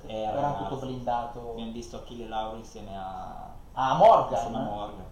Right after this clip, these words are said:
Speaker 1: Abbiamo visto
Speaker 2: Eh.
Speaker 1: Morgan, eh, che non so se si può dire, ma oramai il festival è finito. Eh, <laughs> al massimo ci querelano e ci chiudono tutto.
Speaker 2: Sì.
Speaker 1: Però a un certo punto era, noi eravamo all'albergo dove vanno a,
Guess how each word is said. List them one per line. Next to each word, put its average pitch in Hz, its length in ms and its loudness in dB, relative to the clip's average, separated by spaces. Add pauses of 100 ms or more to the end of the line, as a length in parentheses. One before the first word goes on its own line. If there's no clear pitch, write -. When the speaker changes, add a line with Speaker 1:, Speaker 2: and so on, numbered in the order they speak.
(420)
Speaker 1:
Abbiamo 117 200 -6
visto 139 200 -4
Speaker 2:
Eh. 147 40 0
Speaker 1:
Morgan, 160 680 6
eh, 123 720 2
che 120 80 -10
non 120 180 -8
so 131 140 -6
se 131 120 -12
si - 120 -14
può 131 140 -12
dire, 123 200 -6
ma 107 80 -8
oramai 110 240 -6
il - 60 -14
festival - 340 -12
è 98 40 -12
finito. 110 460 -12 (640)
Eh, 92 60 -10
<laughs> 101 360 -8
al 107 120 -6
massimo 113 440 -4
ci 104 160 -10
querelano 104 560 -4
e 101 60 -8
ci 101 140 -12
chiudono 104 300 -10
tutto. - 380 -14
Speaker 2:
Sì. 131 140 -10 (180)
Speaker 1:
Però 170 160 4
a 170 40 4
un 143 60 -2
certo 151 280 -4
punto 156 460 0
era, 117 200 0 (140)
noi 131 120 -2
eravamo 104 920 -6 (180)
all'albergo 120 600 2
dove 113 200 -8
vanno 107 360 -8
a, 98 380 -4